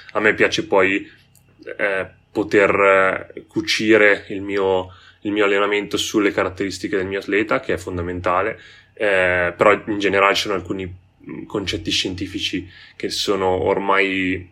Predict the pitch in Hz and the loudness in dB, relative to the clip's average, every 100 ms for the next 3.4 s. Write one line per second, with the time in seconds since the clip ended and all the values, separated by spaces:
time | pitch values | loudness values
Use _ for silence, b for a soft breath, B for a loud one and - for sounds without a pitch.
0 | _ - 104 104 - 107 98 98 95 87 | _ -10 -6 -4 -4 -6 -4 0 2 2
1 | 85 87 90 95 90 87 82 82 82 - | 2 -2 -8 -12 -6 -4 -4 -6 -8 -14
2 | b b b _ 90 87 82 82 85 82 | b b b _ -8 -4 -2 -2 -4 -6
3 | 82 80 82 | -10 -12 -14